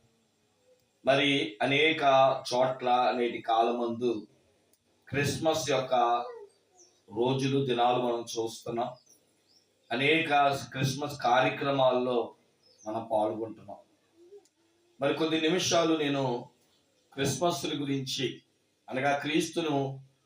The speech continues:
ఆరాధిస్తున్న ఆరాధికులమైన మనము మరి ఈ దినాల్లో చూస్తా ఉంటే ఏది క్రిస్మసో, ఏది క్రిస్మస్ కాని దినాలో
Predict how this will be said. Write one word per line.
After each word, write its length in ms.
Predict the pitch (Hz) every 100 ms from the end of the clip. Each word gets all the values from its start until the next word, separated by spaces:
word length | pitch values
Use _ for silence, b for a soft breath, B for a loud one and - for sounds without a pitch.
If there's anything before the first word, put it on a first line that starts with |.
| _ -
ఆరాధిస్తున్న 800 | 110 135 151 160 156 139 147 143
ఆరాధికులమైన 840 | 131 123 127 113 - 147 170 131
మనము 560 | 120 117 123 131 113 - _ _ _ _ _ _ 123
మరి 260 | 139 139
ఈ 20 |
దినాల్లో 540 | 135 135 147 170 180 175 143
చూస్తా 340 | 135 - 143
ఉంటే 520 | 139 131 131 120 - _ _ _ b b b b 117
ఏది 260 | 147 165
క్రిస్మసో, 880 | 151 139 127 135 139 135 135 131 135 _ - _ _ _ -
ఏది 220 | 135 147 156
క్రిస్మస్ 580 | 143 135 135 147 135
కాని 340 | - 123 139 156
దినాలో 680 | 135 135 131 127 120 -